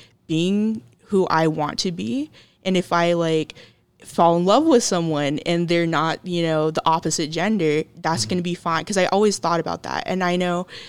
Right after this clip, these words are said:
Speaker 1: that a lot of people have similar experiences, is like, "Oh, I have to," you know, even though, 'cause I do identify cl-, most closely to bisexual,
Speaker 2: Okay.
Speaker 1: but I like the, I, the term queer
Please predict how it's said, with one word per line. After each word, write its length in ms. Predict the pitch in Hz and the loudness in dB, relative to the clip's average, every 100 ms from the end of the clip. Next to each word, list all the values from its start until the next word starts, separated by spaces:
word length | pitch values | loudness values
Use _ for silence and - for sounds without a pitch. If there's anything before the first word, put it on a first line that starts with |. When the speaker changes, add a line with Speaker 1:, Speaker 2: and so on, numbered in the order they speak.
| - | -6
Speaker 1:
that 200 | 180 160 | 0 0
a 40 | 165 | 2
lot 180 | 160 160 | 0 0
of 60 | |
people 180 | 190 175 | -2 -2
have 160 | 170 - | -4 -4
similar 220 | 175 165 | -4 -4
experiences, 540 | 151 165 160 151 156 | -4 -6 -4 -4 -4
is 120 | 160 156 | -4 -4
like, 240 | 147 147 - - - | -4 -6 -14 -16 0
"Oh, 240 | 185 160 - | 2 2 0
I 100 | 175 | -6
have 300 | 165 165 - | 0 0 0
to," 380 | - 214 208 190 - _ _ - | -2 0 0 -2 -8 _ _ -10
you 140 | 180 | -4
know, 360 | 165 151 147 - - _ _ _ | -2 0 -2 -6 -14 _ _ _
even 300 | 196 202 208 | -2 2 2
though, 240 | 170 165 - | 2 0 0
'cause 180 | 226 180 | 0 2
I 220 | 175 170 | 2 0
do 280 | 165 233 254 | 0 0 0
identify 640 | 202 185 180 175 165 165 - - - - | 0 -2 -2 -2 0 -2 -6 -20 -20 -16
cl-, 160 | - 180 | -4 -2
most 220 | 180 - | 0 -2
closely 360 | 160 160 208 196 | -2 -2 -4 -4
to 100 | 175 | -6
bisexual, 720 | 82 160 - - - 214 294 | -6 -8 -10 -10 -4 -2 -2
Speaker 2:
Okay. 260 | - - - - _ - | -4 -16 -20 -20 _ -2
Speaker 1:
but 160 | 175 | 0
I 120 | 175 | 2
like 180 | 170 160 | 2 0
the, 100 | - | -2
I, 200 | 165 156 170 | -2 -4 -6
the 180 | 165 | -8
term 300 | 156 175 165 160 | -6 -4 -4 -6
queer 500 | - 165 160 175 | -6 -4 -2 -6